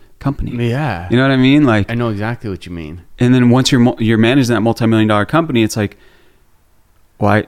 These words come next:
Speaker 1: I don't have to do dishes anymore. I did 'em. Now I have somebody do them for me," you know, whatever.
Speaker 2: Yeah.
Speaker 1: Or maybe I still do them. I don't know. But, like, it's, it's the story you're telling yourself.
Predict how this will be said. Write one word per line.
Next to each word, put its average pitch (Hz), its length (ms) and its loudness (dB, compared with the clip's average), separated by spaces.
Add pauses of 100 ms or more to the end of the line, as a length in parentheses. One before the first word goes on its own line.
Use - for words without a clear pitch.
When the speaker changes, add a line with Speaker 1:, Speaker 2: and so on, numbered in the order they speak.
Speaker 1:
I 104 100 -2
don't 98 100 0
have 131 180 0
to - 60 -4
do 101 160 2
dishes 98 380 0
anymore. 98 300 2
I 101 80 0
did 123 240 0
'em. 113 120 2
Now 110 160 2
I 104 60 0
have 107 140 -2
somebody 95 280 -2
do 98 140 0
them 95 160 -2
for 123 300 0
me," 101 220 -2
you 139 180 0
know, 135 160 2
whatever. 139 380 2
Speaker 2:
Yeah. 92 320 -4
Speaker 1:
Or 170 200 2
maybe 160 340 2
I 170 60 0
still 185 220 0
do 185 200 4
them. 90 240 -2
I 110 120 0
don't 139 140 2
know. 117 300 0
But, 117 280 0
like, 113 320 0 (800)
it's, 131 400 0
it's 123 180 0 (180)
the 113 140 -2
story 123 420 0
you're 135 120 -4
telling 151 420 0
yourself. - 680 -10